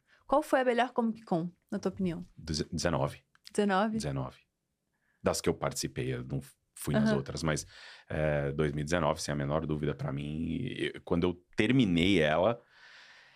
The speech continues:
Speaker 2: é, quando eu entreguei, o nível, e, tipo, e teve problema, e teve, e o nível de problema que acontece, assim, não vai falar assim, "Ah, não aconteceu nada que nem dois mil e quinze." Acontece.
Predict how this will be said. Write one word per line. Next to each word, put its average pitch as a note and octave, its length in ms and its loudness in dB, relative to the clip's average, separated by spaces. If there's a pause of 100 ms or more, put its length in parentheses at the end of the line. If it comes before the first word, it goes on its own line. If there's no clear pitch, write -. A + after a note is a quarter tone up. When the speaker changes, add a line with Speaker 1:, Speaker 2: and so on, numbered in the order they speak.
(360)
Speaker 2:
é, D2 760 2 (640)
quando D2+ 140 -2
eu E2 60 2
entreguei, F2+ 800 0 (520)
o C#3+ 160 -12
nível, D2+ 400 -6
e, C#2+ 40 -10
tipo, - 340 -8
e C2 60 -4
teve E2 320 0
problema, D#2 840 2
e C#2 40 -4
teve, D#2 460 -2
e E2+ 240 -2
o G#2 120 6
nível A3+ 260 4
de D4+ 80 2
problema F#2+ 400 4
que F2 100 -2
acontece, F#2 600 0
assim, D#2+ 220 -10
não F2 180 -6
vai A#2+ 100 0
falar C3+ 180 2
assim, - 120 0
"Ah, D#3+ 180 2
não G#2 140 2
aconteceu A2 380 2
nada F#2+ 200 2
que - 80 -2
nem E2+ 140 4
dois D#2+ 160 4
mil D2+ 100 0
e C#2 40 -4
quinze." C2+ 520 -4 (560)
Acontece. - 720 0